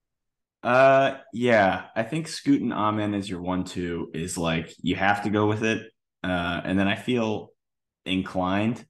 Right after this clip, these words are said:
to put Azar in here because there's, like, I think you can just run the three of them and just, uh, just do whatever the hell you want. They'll figure it out. And then the four is where I, like with Stone, I think it gets funky. I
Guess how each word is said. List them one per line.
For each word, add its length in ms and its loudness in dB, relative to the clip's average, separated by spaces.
to 100 -16
put 240 -8
Azar 420 -2
in 140 -4
here 460 -8
because 280 -10
there's, 380 -4
like, 180 -2
I 80 2
think 220 0
you 80 0
can 140 4
just 200 -2
run 220 4
the 80 2
three 240 -2
of 100 -2
them 240 -2
and 140 -2
just, 320 -10
uh, 720 -4
just 200 -4
do 120 4
whatever 300 4
the 80 -2
hell 160 0
you 160 0
want. 340 -4
They'll 140 0
figure 340 -4
it 80 -8
out. 200 -6
And 160 4
then 200 4
the 60 -4
four 360 0
is 120 -2
where 360 2
I, 80 0
like 340 -4
with 140 -6
Stone, 300 -2
I 100 -8
think 180 -10
it 60 -10
gets 220 -8
funky. 600 -4
I 640 2